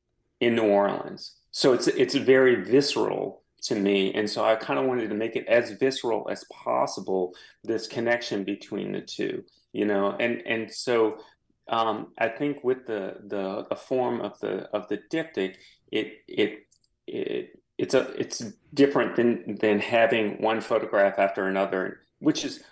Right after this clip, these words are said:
which is also, I do that. That's a, um,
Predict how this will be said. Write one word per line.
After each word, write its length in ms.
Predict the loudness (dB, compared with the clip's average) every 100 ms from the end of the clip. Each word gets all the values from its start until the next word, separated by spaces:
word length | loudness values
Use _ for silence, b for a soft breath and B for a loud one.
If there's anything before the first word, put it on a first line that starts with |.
| -6
which 160 | -6
is 100 | -4
also, 720 | 2 4 4 2 2 2 0 -8 _ _
I 80 | -4
do 240 | -2 -6
that. 360 | 0 0 0 -4
That's 180 | -10 -6
a, 180 | -6 -6 -12 -8
um, 520 | -2 0 0 -2 -6